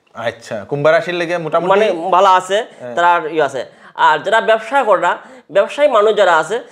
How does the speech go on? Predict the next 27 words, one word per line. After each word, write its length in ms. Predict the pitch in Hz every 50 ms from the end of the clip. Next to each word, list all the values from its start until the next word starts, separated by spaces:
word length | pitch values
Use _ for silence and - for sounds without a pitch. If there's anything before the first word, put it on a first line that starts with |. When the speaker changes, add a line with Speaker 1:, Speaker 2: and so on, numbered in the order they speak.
| - _ _ _ _
Speaker 2:
তাদের 300 | - 240 247 240 247 311
কাছে 180 | 277 269 226 254
মিশ্র 340 | 220 214 220 214 220 277 269
ফলপদ, 360 | 185 180 151 123 113 117 - - - _ _ _ _ _ _ _ _ _ _ -
মানে 180 | 170 185 202 190
তারা 160 | 185 220 214
মানে 360 | 208 226 226 220 220 214 208
কোনো 280 | 202 214 - 208 214 214
সময় 220 | 208 220 214 220
ভালো 200 | 202 190 196 196
থাক-, 140 | 180 175 170
মিলাই 220 | 170 175 190 214
দিলে 160 | 220 240 240 202
থাকবো 200 | 165 143 120 127
আর 80 | 120
কি। 200 | 113 117 110 110 110
Speaker 1:
আচ্ছা, 320 | - 120 117 113 - -
Speaker 2:
কোনো 140 | 110 208 214
Speaker 1:
আচ্ছা। 120 | 214 - 220
Speaker 2:
সময় 140 | 220 220
ভালো 200 | 214 196 202 208
থাকবো, 420 | 196 196 196 180 180 180 196 196 196
কোনো 200 | 196 196 190 196
সময় 240 | 190 196 196 202 196
খারাপ 260 | 196 190 175 180 - -
থাকবো, 160 | - 196 180 185
মানে 160 | 208 220